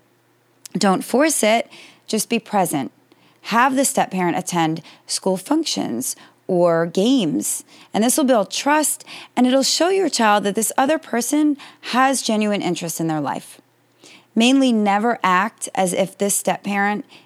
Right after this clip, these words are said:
is a replacement for their absent parent, even if your child is showing signs of hating their bio parent. Sometimes what they're showing on the outside isn't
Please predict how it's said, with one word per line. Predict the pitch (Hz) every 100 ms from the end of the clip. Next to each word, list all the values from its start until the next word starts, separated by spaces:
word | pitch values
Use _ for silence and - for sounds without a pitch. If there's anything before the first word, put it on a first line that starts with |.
| _
is | 202 185
a | 180
replacement | 170 - 226 226 - 214 208 - - _ _
for | -
their | 185 170
absent | 165 156 - 160 -
parent, | 156 139 120 - _ _ _ _ _ _ _
even | 240 254 294
if | 294 180 -
your | 190 185
child | 196 202 190 151 -
is | 180
showing | - 185 175
signs | 180 208 190 160 165 - - _
of | 185 170
hating | - 247 254 240
their | 233 208
bio | 196 170
parent. | 160 151 143 113 - _ _ _ _ _ -
Sometimes | - 262 302 302 240
what | 202 226
they're | 226 208
showing | - - 190 208
on | 214
the | 202
outside | 180 185 - 202 185
isn't | 180 196 185